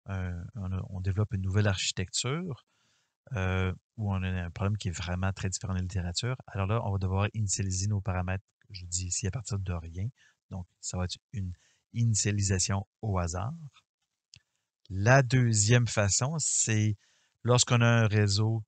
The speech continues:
qui, une architecture qui existe déjà pour un problème qui est similaire au nôtre, par exemple la reconnaissance de classes dans les images. Ce qu'on va faire, là, on va plutôt prendre un, une architecture en ligne qui existe, là, on va la télécharger avec les poids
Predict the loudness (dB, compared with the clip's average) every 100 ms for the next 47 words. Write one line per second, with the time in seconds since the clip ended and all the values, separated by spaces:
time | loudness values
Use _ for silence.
0 | _ _ -6 -4 -2 -2 -4 -6 -4 -2
1 | 0 -2 0 -2 0 -2 -2 2 2 2
2 | 0 -2 _ _ _ -2 4 6 6 6
3 | 4 6 6 4 2 -2 0 2 0 2
4 | 2 0 -2 -6 -8 -8 -6 -4 -4 -6
5 | -6 -6 -4 -2 -2 -2 -6 -6 -8 -2
6 | 0 0 -2 -8 -8 -8 -6 -6 -6 -12
7 | _ _ _ _ _ _ -6 0 2 6
8 | 6 6 4 2 0 -2 -2 0 2 2
9 | 2 -2 -6 _ _ _ _ _ -2 0
10 | 0 0 -4 -4 -4 -2 -2 0 0 2
11 | 0 2 0 0 -4 -6 -6 -6 -6 -6
12 | -6 -4 -2 -2 -2 -2 -4 -4 _ 4
13 | 6 6 2 2 -2 0 0 -2